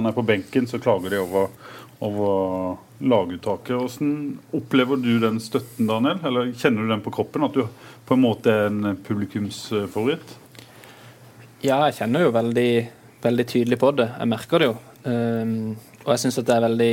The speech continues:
Speaker 2: hyggelig. Altså, jeg kan ikke klage på at, eh, at, at folk synes at jeg har, at jeg skal ha lyst til at jeg spiller.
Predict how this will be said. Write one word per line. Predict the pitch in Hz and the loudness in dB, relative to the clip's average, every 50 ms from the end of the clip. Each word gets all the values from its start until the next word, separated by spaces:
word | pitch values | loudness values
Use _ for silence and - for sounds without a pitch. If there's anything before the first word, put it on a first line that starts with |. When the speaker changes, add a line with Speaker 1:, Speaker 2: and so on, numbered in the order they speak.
| 117 | 2
Speaker 2:
hyggelig. | 123 117 117 117 135 143 127 | 0 -2 -2 0 2 4 4
Altså, | 117 113 123 | 2 2 -2
jeg | 117 120 | -6 -2
kan | 117 143 135 | 0 0 0
ikke | 117 - - - - - - | 0 -2 -12 -20 -12 -2 0
klage | 131 120 117 117 113 117 123 117 - | 2 4 4 2 2 0 -2 -2 0
på | 127 117 | -2 -2
at, | 113 117 - - 135 | -2 -4 -2 0 2
eh, | 117 113 113 110 - 120 | 2 2 0 -2 -4 -8
at, | 120 - - - - - 131 120 107 - - 117 | -12 -14 -20 -20 -20 -16 -14 -12 -8 -4 -4 -4
at | - - | -4 0
folk | - 120 117 - | 0 0 0 0
synes | - - 131 - - | 0 0 0 0 0
at | 123 123 | 0 -2
jeg | 117 120 123 123 123 | 2 2 4 4 4
har, | 120 101 120 | 4 2 0
at | 123 - | -2 -2
jeg | - | 0
skal | - 143 131 | 2 2 2
ha | 127 | 2
lyst | 131 - | 0 0
til | 135 131 | 0 0
at | 120 | 0
jeg | - | 4
spiller. | - 151 170 156 123 - | 4 6 6 6 6 4